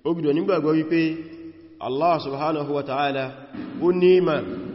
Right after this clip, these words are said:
al-ilmul muhitu bi kulli shay'in. Ọlọ́run Ọba ní ìmọ̀, ìmọ̀ tó rọ kiri ká gbogbo nǹkan. Ọlọ́run Ọba ní ìmọ̀ bima kana, wa bima yakun, wa bima sayakun.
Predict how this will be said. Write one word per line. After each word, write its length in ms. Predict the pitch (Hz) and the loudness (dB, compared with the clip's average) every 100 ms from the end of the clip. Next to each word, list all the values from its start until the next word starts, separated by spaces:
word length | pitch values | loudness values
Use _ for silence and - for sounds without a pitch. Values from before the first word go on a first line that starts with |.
| - | -8
al-ilmul 640 | 135 135 117 170 180 165 147 | -4 -4 -2 -2 0 -2 0
muhitu 420 | 143 147 175 151 | -2 -2 -2 0
bi 100 | 143 | -2
kulli 280 | 143 160 156 | -2 -2 -2
shay'in. 440 | 139 165 165 156 135 110 - - - - - - - - - | -2 2 2 2 -2 -6 -14 -16 -10 -6 -4 -4 -6 -10 -8
Ọlọ́run 300 | 117 165 180 | -2 0 2
Ọba 180 | 160 165 | 2 2
ní 160 | 170 175 | 2 2
ìmọ̀, 240 | 175 165 131 - | 2 2 -2 -6
ìmọ̀ 240 | 127 135 135 | -6 -2 -2
tó 100 | 165 160 | -2 -2
rọ 100 | 151 | -2
kiri 200 | 156 147 | -2 -4
ká 140 | 165 156 | 0 0
gbogbo 220 | 156 151 | 0 0
nǹkan. 300 | 143 151 151 143 - - - - - - - - 254 - - - - - - | 0 -2 -2 -4 -12 -14 -14 -12 -12 -10 -6 -4 -4 -8 -10 -14 -18 -20 -14
Ọlọ́run 280 | - 170 185 | -6 -2 -2
Ọba 160 | 165 170 | 0 0
ní 120 | 175 180 | 4 4
ìmọ̀ 220 | 165 143 | 4 0
bima 320 | 139 143 143 | -2 -2 -2
kana, 440 | 143 165 165 156 151 147 - - - - - | 0 2 2 2 0 -4 -10 -12 -12 -12 -10
wa 160 | 123 139 | -6 -4
bima 320 | 143 151 147 | 0 0 2
yakun, 520 | 147 143 160 180 156 | 0 0 2 2 2
wa 140 | 139 139 | 0 -2
bima 400 | 139 151 151 143 | -2 0 0 -2
sayakun. 640 | 147 139 135 143 151 123 | 0 0 0 -2 -4 -4